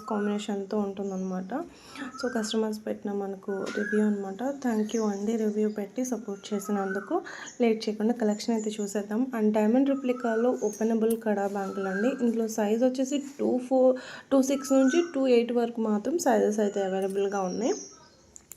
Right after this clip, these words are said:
టూ ఫోర్ లేదండి, ఇప్పుడే చెప్తున్నాను. ఇక్కడ ఏదైతే సైజెస్ నేను ఇది మెన్షన్ చేశానో ఆ సైజెస్ మాత్రమే అవైలబుల్గా ఉన్నాయన్నమాట.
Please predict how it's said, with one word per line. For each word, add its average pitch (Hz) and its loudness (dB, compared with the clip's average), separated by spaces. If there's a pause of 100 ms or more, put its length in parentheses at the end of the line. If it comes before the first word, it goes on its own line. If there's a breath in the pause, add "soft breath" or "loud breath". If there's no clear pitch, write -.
(140)
టూ 311 0
ఫోర్ 262 6
లేదండి, 220 2
ఇప్పుడే 214 -2
చెప్తున్నాను. 214 -2
ఇక్కడ 285 2
ఏదైతే 220 0
సైజెస్ 226 0
నేను 233 4
ఇది 220 -2
మెన్షన్ 214 0
చేశానో 220 0 (440 loud breath)
ఆ 254 2
సైజెస్ 262 2
మాత్రమే 214 2
అవైలబుల్గా 208 0
ఉన్నాయన్నమాట. 190 -2